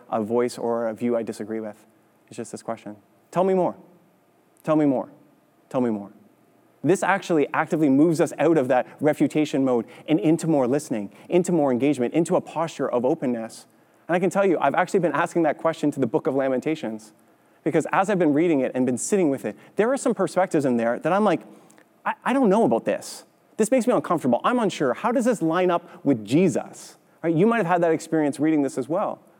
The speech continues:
But what I keep saying to Scripture is then, "Tell me more. Tell me more. Tell me more."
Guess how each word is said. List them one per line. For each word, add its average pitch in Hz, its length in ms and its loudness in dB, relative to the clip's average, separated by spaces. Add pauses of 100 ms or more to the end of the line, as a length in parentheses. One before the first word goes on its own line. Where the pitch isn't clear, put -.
(200)
But 165 60 4
what 170 120 4
I 151 60 2
keep 190 220 -2
saying 196 220 0
to 151 60 -2
Scripture 147 280 -4
is 135 80 0
then, 139 120 0
"Tell 165 240 -4
me 175 120 2
more. 190 280 -4 (280)
Tell 160 160 -2
me 175 120 2
more. 170 400 -2
Tell 170 140 -4
me 165 80 0
more." 156 340 -4